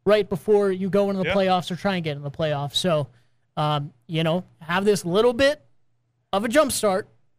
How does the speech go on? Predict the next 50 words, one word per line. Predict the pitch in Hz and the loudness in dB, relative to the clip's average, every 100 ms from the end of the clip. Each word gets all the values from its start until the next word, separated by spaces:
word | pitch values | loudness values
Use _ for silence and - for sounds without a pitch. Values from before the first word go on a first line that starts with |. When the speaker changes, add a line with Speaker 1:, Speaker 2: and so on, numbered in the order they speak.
| - | -10
Speaker 1:
a | |
little | 151 180 240 | -4 0 2
bit | 254 262 | 4 2
of, | 254 254 | 2 -4
you | 254 247 | -10 -6
know, | 247 - _ _ | -6 -8 _ _
shaking | - 220 220 262 | -4 -2 0 0
up | 254 | -2
a | 240 | 0
little | 240 247 | 0 2
bit, | 185 180 - _ _ _ _ _ | 0 -2 -4 _ _ _ _ _
come | - 220 | -2 2
back | 214 220 - | 2 0 0
to | 220 208 | 2 2
it | 208 | 0
and, | 190 170 - _ - | -4 -6 -8 _ -8
and | 170 | -4
get | 151 185 | -2 0
back | 185 180 - | 2 0 0
in, | 180 190 180 | -4 -2 -2
in | - 190 | -2 -2
the | 160 | -2
swing | - 208 202 | 0 -2 -2
of | |
things, | 156 202 180 | -2 -2 -2
get | 190 | -2
back | 175 170 | -2 -2
in | 180 | 0
motion, | 175 175 - 170 | 0 0 -2 -2
hopefully, | 151 160 147 165 151 - _ _ - | -2 -4 -4 -4 -4 -6 _ _ -4
the | |
next | 180 160 - | -2 -2 -2
time | 170 | -4
out | 160 160 - | -4 -6 -8
for | |
both | 151 147 | -6 -6
these | 147 139 | -8 -12
guys. | 151 143 - _ - | -10 -12 -14 _ -8
Speaker 2:
How | 185 | -4
about | 220 | -2
this, | 160 170 | -2 -4
P | 156 | -4
J? | 151 165 147 | -4 -4 -4
This | 156 196 | -8 -8
time | 214 196 175 151 _ _ | -6 -6 -6 -14 _ _
two | - 214 | -8 -4
years | 202 196 | 0 -2
ago, | 175 170 170 139 | -2 -2 -2 -4
Bryce | 135 165 180 170 | -4 -2 -2 -4
Elder | 180 180 180 175 | -8 -8 -10 -12